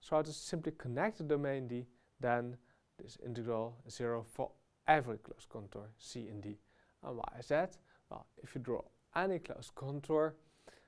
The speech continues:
uh, then, uh, your function will be analytic inside your contour, because inside your contour, uh, the, those points are in the domain D, and then there your function is analytic. So you can apply Cauchy-Grosset. So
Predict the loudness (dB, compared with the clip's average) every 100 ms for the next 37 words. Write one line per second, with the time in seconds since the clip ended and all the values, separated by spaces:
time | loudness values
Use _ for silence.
0 | -6 0 0 2 0 -2 -8 _ _ _
1 | -16 -8 -4 -2 -2 -2 -2 -2 -2 -6
2 | -2 2 2 0 -2 -2 -4 -6 -8 0
3 | 2 2 -2 0 -2 0 -2 -2 -4 -10
4 | -10 -6 2 2 2 -4 -6 4 4 4
5 | 0 -2 -2 -8 -20 -20 _ -6 -4 -4
6 | -8 -16 _ _ _ -2 -2 -4 -12 -6
7 | 2 2 2 -2 -2 -2 -2 0 -2 -2
8 | -2 0 -2 -4 -8 -4 -4 -4 -2 -2
9 | 0 -4 -2 -2 -2 -4 -6 -10 _ _
10 | _ _ -16 -14 -8 -8 -8 -2 -2 0
11 | -2 -2 -2 -2 4 4 4 0 -20 _
12 | -20 -20 _ 0 6 6